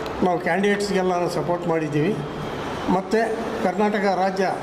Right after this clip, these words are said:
ಪೂರ್ತಿ ಕ್ಯಾಂಡಿಡೇಟ್ಸಿಗೆ ನಮ್ಮ ಸಪೋರ್ಟ್ ಇದೆ. ನಮ್ಮ ಡಿಸ್ಟ್ರಿಕ್ಟ್ ವೈಸ್ ಬ್ರಾಂಚಸ್ ಇದೆ,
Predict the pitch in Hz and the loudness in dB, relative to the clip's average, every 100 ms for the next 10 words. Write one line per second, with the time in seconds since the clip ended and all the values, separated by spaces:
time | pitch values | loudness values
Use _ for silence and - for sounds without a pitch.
0 | - - - - - - 220 220 226 214 | -6 -6 -6 -6 -4 2 2 2 0 2
1 | 196 196 196 - 190 214 175 170 147 180 | 2 2 0 2 2 2 2 0 0 0
2 | 175 143 160 - - - - - - 190 | 2 2 0 -2 -6 -6 -6 -6 0 2
3 | 185 180 180 233 226 208 202 196 170 185 | 2 0 0 0 2 2 2 2 0 0
4 | 196 185 156 147 185 - | 0 0 0 0 0 -4